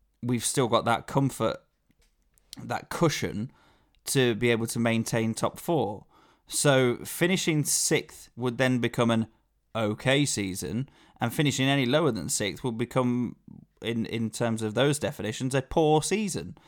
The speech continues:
And that's the sort of dilemma that we're, that we're faced with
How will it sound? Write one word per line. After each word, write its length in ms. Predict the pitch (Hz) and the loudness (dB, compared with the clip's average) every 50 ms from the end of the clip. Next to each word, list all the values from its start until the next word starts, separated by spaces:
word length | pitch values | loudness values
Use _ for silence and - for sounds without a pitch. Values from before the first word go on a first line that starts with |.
| - - - - _ _ _ _ _ _ - | -20 -20 -20 -20 _ _ _ _ _ _ 0
And 400 | - 123 120 120 120 113 107 104 | 2 2 2 2 2 0 -2 0
that's 480 | 107 120 - - - - - - - - _ - - | 0 0 0 0 -4 -6 -4 -6 -8 -12 _ -20 -14
the 140 | - - 117 | -10 -8 -6
sort 220 | - - 107 78 | -4 -2 -2 -2
of 120 | 104 107 - | -4 -4 -2
dilemma 420 | 120 113 113 107 104 101 104 104 | -2 -2 -2 -2 -2 -2 -2 -2
that 140 | 104 90 - | -4 -4 -4
we're, 300 | - 107 107 107 104 - - _ _ - - | -4 -4 -2 -4 -6 -8 -12 _ _ -10 -10
that 80 | 113 | -8
we're 120 | - 107 120 | -8 -8 -8
faced 380 | - - 110 107 - - - | -4 -4 -2 -2 -4 -6 -4
with 240 | 110 107 101 - - | -4 -4 -4 -6 -12